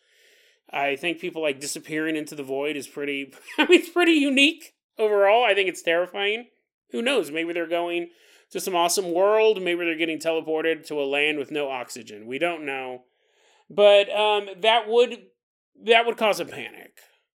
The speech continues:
<laughs> You're just, you're just, Jason, no. There's not a single adult on the planet who would ever go, "I'm not, <laughs> why aren't you voting this election?" "Ah, you know, portals." They're like, "What?" "You know, and what happened in Argentina might fall in a portal."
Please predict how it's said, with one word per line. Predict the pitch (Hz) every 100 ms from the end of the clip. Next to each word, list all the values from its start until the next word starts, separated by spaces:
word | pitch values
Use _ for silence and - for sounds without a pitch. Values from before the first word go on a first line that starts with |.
| _ _ _ _ _ -
<laughs> | - -
You're | 311 - 339
just, | -
you're | 349 320 330
just, | 311 330 320 302 - - 262 262 240 214
Jason, | 202 269 254 - 175 160
no. | 214 214 151 123 - -
There's | - 226
not | 247
a | 392
single | - 277 277 262
adult | 196 220 220
on | 208
the | 196 151 _ -
planet | - 262 302 185 123 156 _ _ _ _ _ _ _ -
who | 214
would | 220
ever | 226 226
go, | 226 220
"I'm | 214
not, | 208 196
<laughs> | - -
why | - -
aren't | 311 330 370 349
you | 311
voting | 302 320
this | 277 233
election?" | 247 233 320
"Ah, | 359 349
you | 339 302
know, | 240 226 220
portals." | 220 196 196 202 185
They're | 175
like, | 151 143
"What?" | 294 359 - _ _ _
"You | 349
know, | 392 285 302 294
and | 285
what | 294
happened | 262 311 285
in |
Argentina | 285 254 220 320 226
might | 185 196
fall | 208 190
in |
a | 160
portal." | 202 214 175